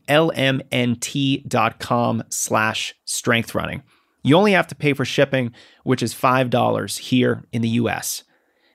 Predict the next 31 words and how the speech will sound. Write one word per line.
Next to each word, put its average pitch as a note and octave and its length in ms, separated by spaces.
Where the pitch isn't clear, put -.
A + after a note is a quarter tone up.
Elemental E3 440
Labs B2+ 440
makes B2 420
electrolytes A#2+ 840
for A2 220
athletes C3+ 720
and D#3+ 240
low-carb C#3 480
folks - 460
with G#2+ 140
no C#3+ 200
sugar, C3+ 460
no C#3 260
artificial C#3 480
ingredients C3 760
or B2 240
colors. - 640
Now, B2 120
you C#3+ 160
guys C#3+ 260
know D3 180
at C3+ 100
this C#3 120
point, C3 320
I'm B2+ 160
very D3 380
partial C3 500
to - 160
the A#2+ 80
citrus - 560
flavor, G#2 460